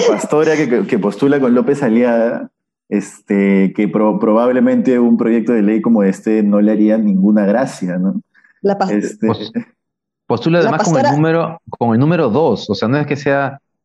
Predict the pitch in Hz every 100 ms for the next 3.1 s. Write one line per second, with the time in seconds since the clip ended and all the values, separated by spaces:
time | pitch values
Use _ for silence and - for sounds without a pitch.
0 | _ - - 110 107 101 98 104 113 92
1 | 117 110 139 151 156 165 160 139 131 127
2 | 107 - 175 170 185 156 - 160 - 175